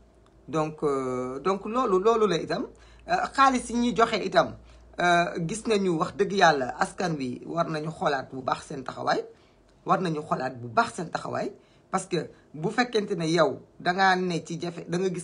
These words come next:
say mbokk sénégalais ñu ne ci jafe-jafe, jafe-jafe di ñu nekk yàq seen alal. Yàq seen, yàq seeni bagage, ñi génn seen ay kër,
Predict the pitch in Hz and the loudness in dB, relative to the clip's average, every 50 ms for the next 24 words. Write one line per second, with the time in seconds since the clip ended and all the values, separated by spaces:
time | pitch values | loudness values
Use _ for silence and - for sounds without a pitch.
0 | - - 175 170 175 165 175 175 175 - - 185 165 156 147 147 143 143 139 160 | -6 -4 -2 0 0 0 0 -2 -4 -8 -8 -6 -6 -4 -2 -2 -2 -2 -2 0
1 | 180 180 170 170 170 143 170 180 - 170 - 151 - - 117 - - - _ _ | 0 -2 -2 -4 -4 -4 -6 -4 -4 -4 -4 -4 -4 -6 -10 -16 -20 -20 _ _
2 | _ _ _ _ _ _ - - - 135 196 202 202 226 180 190 196 202 175 165 | _ _ _ _ _ _ -20 -18 -4 -2 -2 0 0 0 0 0 0 0 0 0
3 | 180 175 185 180 175 165 151 - - 156 165 196 233 - - - - 208 185 - | 0 0 2 2 2 0 -2 -4 -6 -2 0 0 0 0 -4 -6 -4 -4 -4 -2
4 | - - 170 156 127 110 113 - _ _ _ _ _ _ _ _ - - - _ | 0 0 0 0 -2 -6 -10 -14 _ _ _ _ _ _ _ _ -20 -20 -18 _
5 | 139 156 196 214 - - - - - 220 202 196 190 190 - 180 214 233 - - | 2 4 6 6 4 2 -8 -6 -4 -2 -2 -2 -2 -2 2 4 4 4 2 0
6 | - 214 190 190 185 165 - 180 180 170 151 135 127 - - - 165 185 202 175 | 0 0 2 2 2 4 4 4 6 6 6 6 4 0 -4 -4 -2 0 0 0
7 | - 220 220 202 196 - - 196 - - 208 190 190 190 - - 233 196 - - | 2 2 2 2 2 0 -2 -4 -2 0 2 2 2 2 4 6 6 6 6 2